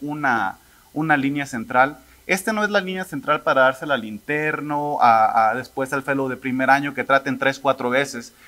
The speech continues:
Nos ha pasado que pacientes, eh, eh, vienen de la sala de emergencias con una línea central que ha sido, este, intentada por varias personas, el paciente necesita trombolisis,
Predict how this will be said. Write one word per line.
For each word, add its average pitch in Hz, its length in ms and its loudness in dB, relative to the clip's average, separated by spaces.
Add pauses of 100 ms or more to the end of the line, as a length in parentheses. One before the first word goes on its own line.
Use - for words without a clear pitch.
(140)
Nos 131 160 -6
ha 147 140 4
pasado 151 480 6
que 131 140 -6
pacientes, 127 640 -4
eh, 120 320 -4
eh, 113 240 -4
vienen 131 340 -2
de 135 80 2
la 120 80 4
sala 127 240 0
de 131 40 2
emergencias 127 840 -4 (300)
con 123 140 -4
una 135 100 6
línea 131 180 -2
central 123 480 4
que - 80 -4
ha 120 60 0
sido, 123 420 -4
este, 110 220 -8
intentada 120 440 2
por 117 120 -4
varias 120 240 -2
personas, 135 500 -4
el 123 80 -6
paciente 123 560 -4
necesita 120 540 -6
trombolisis, 135 720 -6